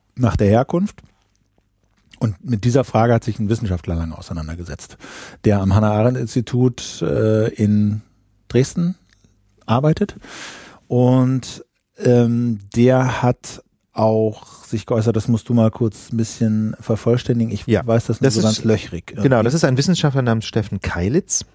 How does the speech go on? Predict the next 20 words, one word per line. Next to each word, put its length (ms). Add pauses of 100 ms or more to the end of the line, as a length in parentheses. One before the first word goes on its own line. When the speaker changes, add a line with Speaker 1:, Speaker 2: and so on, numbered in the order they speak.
(220)
Speaker 2:
der, 680
äh, 120
in 100
der 100
Tat 80
an 80
diesem 180
Hannah-Arendt-Institut 1120
in 160
Dresden 440
forscht 460
und 160
der 140
sich, 320
ähm, 260
insbesondere 600
eben 320
Gedanken 360
gemacht 360
hat 160